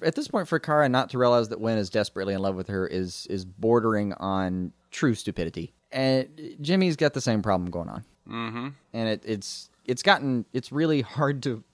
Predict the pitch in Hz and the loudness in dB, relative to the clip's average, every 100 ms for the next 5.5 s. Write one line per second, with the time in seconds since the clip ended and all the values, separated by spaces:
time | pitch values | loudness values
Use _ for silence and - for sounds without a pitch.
0 | - 107 104 107 98 92 - - 104 95 | -8 -2 0 0 -2 -4 -4 -2 -2 -2
1 | - 101 101 101 92 104 101 95 98 90 | 0 0 0 0 0 -4 -4 -2 -2 -2
2 | 95 101 - - - 107 101 104 95 98 | -2 -4 -6 -16 -4 -2 0 0 0 2
3 | 90 87 87 98 92 87 95 - 95 92 | 2 0 -4 -6 -4 -2 -2 -2 -2 -2
4 | 87 - 87 95 - 82 80 - _ - | -4 -6 -8 -10 -10 -10 -10 -16 _ -2
5 | 135 180 190 117 104 | 4 8 8 8 6